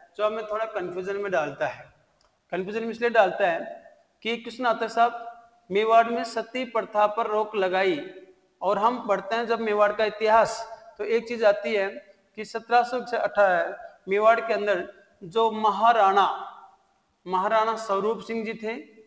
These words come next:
इस महाराणा स्वरूप सिंह ने अठारह सौ इकसठ ईस्वी के अंदर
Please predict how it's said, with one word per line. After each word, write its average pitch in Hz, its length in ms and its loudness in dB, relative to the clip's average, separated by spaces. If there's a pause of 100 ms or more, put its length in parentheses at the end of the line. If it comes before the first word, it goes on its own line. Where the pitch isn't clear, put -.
(320)
इस 240 240 -6
महाराणा 226 800 2
स्वरूप 214 720 -2
सिंह 220 300 -8
ने 233 140 -2 (580)
अठारह 220 440 2
सौ 262 320 -4
इकसठ 240 460 -6
ईस्वी 220 380 -6
के 226 140 -6
अंदर 180 320 -2